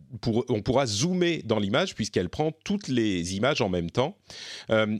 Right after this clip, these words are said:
il y a plus de batterie aussi par rapport au modèle précédent et de manière substantielle cette fois-ci, entre quatre et cinq heures en fonction de la taille. On a le, le cha-, la charge rapide, euh, plein d'autres petites choses comme ça. Sur la vidéo, des choses impressionnantes aussi.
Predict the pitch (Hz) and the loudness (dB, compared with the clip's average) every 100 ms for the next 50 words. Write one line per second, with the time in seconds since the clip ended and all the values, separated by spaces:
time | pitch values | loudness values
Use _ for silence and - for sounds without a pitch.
0 | 147 139 135 - 196 180 156 131 131 - | 2 2 2 0 0 0 0 2 0 0
1 | 151 139 131 - 226 - 104 104 131 104 | 0 0 0 -2 0 2 2 4 4 4
2 | 98 104 110 - 123 135 156 208 117 90 | 2 2 2 0 -2 0 2 2 2 2
3 | 104 107 104 - 104 - 101 143 127 - | 2 2 0 -2 -4 -2 0 0 0 0
4 | 98 110 - 196 165 107 - 131 - 127 | 0 0 0 0 0 -2 0 0 0 -2
5 | 113 101 156 175 123 98 90 98 87 87 | -2 0 0 0 -2 -6 -6 -2 0 2
6 | 127 160 208 - - - - 101 104 98 | 2 2 0 -6 -10 -8 -2 2 2 2
7 | 90 87 101 104 - 104 117 104 - 92 | 2 0 0 0 2 0 2 2 2 0
8 | 85 82 - 123 147 156 123 98 90 - | 0 -4 -2 -2 0 0 0 0 0 -4
9 | - - - 165 160 131 135 - 107 127 | -10 -12 0 2 2 0 -2 -2 -2 -2
10 | - 110 98 139 147 - 120 113 113 147 | 0 0 2 2 2 2 2 2 2 0
11 | 156 151 143 107 - 104 101 - 101 - | 2 2 2 2 2 2 2 0 0 2
12 | 101 101 - 95 - 170 247 | 2 0 0 -2 -2 -2 -2